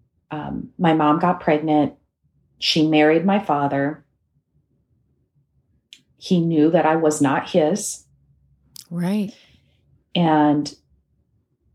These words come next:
Speaker 1: he did not know that she was pregnant when they got married. And she claims she didn't know
Speaker 2: Oh.
Speaker 1: either.
Speaker 2: Oh.
Speaker 1: She claims, "I didn't know I was pregnant," but my dad claims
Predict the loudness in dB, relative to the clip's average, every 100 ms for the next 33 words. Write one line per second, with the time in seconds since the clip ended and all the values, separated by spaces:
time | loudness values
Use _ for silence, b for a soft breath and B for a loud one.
0 | _ _ _ -4 0 2 2 2 2 2
1 | 2 0 -2 -4 -4 -4 -2 -2 0 0
2 | -2 -6 -8 -6 -6 -6 -6 -8 -12 -8
3 | -8 -8 _ _ _ _ _ _ _ _
4 | _ _ -4 0 0 -2 0 -2 -2 -4
5 | 0 0 2 2 2 2 0 -2 0 2
6 | 2 2 2 2 0 -12 _ -10 -6 -4
7 | -6 -6 -2 -2 2 2 4 2 2 2
8 | 0 -4 -4 -8 -8 -8 -4 -6 -4 -6
9 | -6 -4 -2 0 0 -2 -8 _ _ _
10 | _ _ _ _ _ 0 2 2